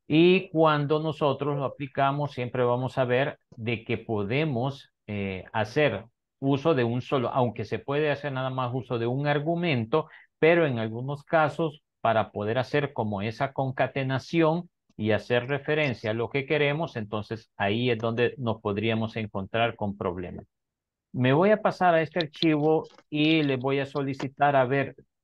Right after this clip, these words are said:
si ustedes lo descargaron ya, si no, lo descargan. Eso está en la plataforma.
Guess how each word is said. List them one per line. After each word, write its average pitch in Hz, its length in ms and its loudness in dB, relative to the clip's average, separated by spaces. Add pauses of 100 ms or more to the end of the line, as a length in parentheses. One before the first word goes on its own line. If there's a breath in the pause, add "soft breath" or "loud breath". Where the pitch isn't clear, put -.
(200)
si - 220 -4
ustedes 160 340 2
lo 165 120 6
descargaron 151 720 0
ya, 185 320 2
si 135 240 -6
no, 156 340 2
lo 135 160 0
descargan. 135 520 0
Eso 156 180 -6
está 170 160 -2
en 160 80 0
la 151 120 -2
plataforma. 131 800 0